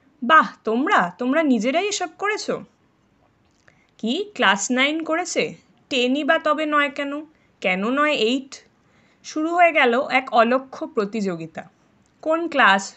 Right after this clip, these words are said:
সবচেয়ে বেশি সুন্দর করে তুলতে পারে তাদের ক্লাস ঘর, তার প্রতিযোগিতা। প্রতিযোগিতা শুরু হলো আরও একটা,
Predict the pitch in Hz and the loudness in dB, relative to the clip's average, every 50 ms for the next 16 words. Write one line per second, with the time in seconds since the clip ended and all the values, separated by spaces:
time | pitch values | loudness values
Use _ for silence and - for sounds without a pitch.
0 | - - - 269 233 240 - - - 302 277 240 233 214 226 269 262 262 269 247 | -14 -10 -4 -4 -4 -4 -4 -6 -8 -4 -2 -2 -2 -2 -2 -4 -4 -4 -2 -2
1 | 233 233 240 247 254 254 254 247 254 254 247 233 220 208 220 233 233 214 202 220 | 0 0 0 0 0 0 -2 -2 -2 -2 -4 -4 -4 -4 -6 -6 -4 -4 -4 -4
2 | 220 226 214 190 185 220 226 214 214 196 180 180 180 175 - - - - - 196 | -2 -2 -2 -2 -2 -4 -4 -4 -2 -2 -2 -2 -2 -6 -12 -14 -12 -12 -12 -14
3 | - _ _ _ _ _ _ _ _ _ _ - 254 220 226 233 226 226 202 190 | -18 _ _ _ _ _ _ _ _ _ _ 4 6 6 6 4 2 -2 -4 -4
4 | - 196 180 175 160 160 160 160 - - - _ _ _ _ _ _ _ _ _ | -4 -6 -6 -6 -8 -10 -12 -14 -16 -20 -20 _ _ _ _ _ _ _ _ _
5 | _ _ _ _ _ _ _ _ _ _ _ - 277 269 - 320 294 320 339 320 | _ _ _ _ _ _ _ _ _ _ _ -2 -2 0 0 -2 -4 -4 -4 -4
6 | 339 339 370 359 - - 302 269 311 285 311 277 254 247 262 - - - 220 220 | -4 -4 -4 -4 -4 -4 -4 -2 -2 0 0 0 0 0 -2 -2 -2 0 2 2
7 | 226 226 208 185 175 - _ - 175 170 | 4 4 2 2 0 -4 _ -12 -12 -12